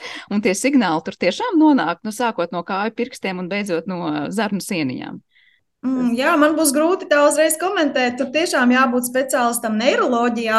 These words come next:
Speaker 2: bet es domāju, ka tā vispārējais organisma skrīnings notiek nepārtraukti.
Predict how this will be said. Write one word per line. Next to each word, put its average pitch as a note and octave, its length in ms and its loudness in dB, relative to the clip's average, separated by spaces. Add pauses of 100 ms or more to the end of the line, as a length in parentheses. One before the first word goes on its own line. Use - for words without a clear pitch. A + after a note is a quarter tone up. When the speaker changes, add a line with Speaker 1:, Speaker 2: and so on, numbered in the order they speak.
Speaker 2:
bet A#3+ 260 -4
es B3+ 160 0
domāju, D#4 460 2
ka B3+ 100 -2
tā B3 220 2
vispārējais A#3 760 0
organisma C4+ 400 -2
skrīnings C#4+ 640 0
notiek B3 480 -2
nepārtraukti. C4+ 1000 -2